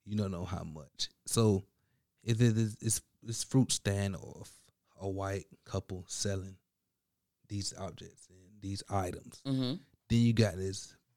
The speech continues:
Speaker 1: black food stand or this Mexican food stand. It don't look so good now,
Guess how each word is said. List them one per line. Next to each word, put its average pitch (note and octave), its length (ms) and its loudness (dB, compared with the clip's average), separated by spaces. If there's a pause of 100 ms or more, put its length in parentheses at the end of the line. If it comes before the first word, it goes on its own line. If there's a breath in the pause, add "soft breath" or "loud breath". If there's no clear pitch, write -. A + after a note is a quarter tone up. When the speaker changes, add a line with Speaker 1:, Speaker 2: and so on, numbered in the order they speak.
Speaker 1:
black A#2 260 0
food F#2+ 240 -10
stand F2+ 420 -10
or F2+ 100 -12
this F2 240 -14
Mexican G#2+ 380 -8
food F2+ 280 -10
stand. E2 500 -10 (380)
It B2 60 4
don't C3+ 200 12
look F3 180 8
so G#2+ 160 4
good A#2+ 380 2
now, G2 200 -6